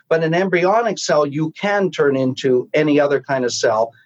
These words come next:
And we do it by changing the environmental media that those stem cells are, are grown in.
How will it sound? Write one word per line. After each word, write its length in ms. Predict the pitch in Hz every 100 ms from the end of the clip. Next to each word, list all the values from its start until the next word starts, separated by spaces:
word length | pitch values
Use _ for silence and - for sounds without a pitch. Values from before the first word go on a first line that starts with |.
| -
And 80 |
we 80 | 196
do 160 | 185 226
it 100 | 208
by 140 | 196
changing 540 | 175 196 185 165 175 160
the 260 | 160 156
environmental 800 | 147 135 151 151 147 147 143 143
media 600 | 127 151 151 139 120 117 - _ _
that 160 | 131 127
those 240 | 113 120
stem 280 | - 147 143
cells 340 | 139 127 123
are, 180 | 123 113 -
are 160 | 113
grown 420 | 113 135 135 135
in. 120 | 110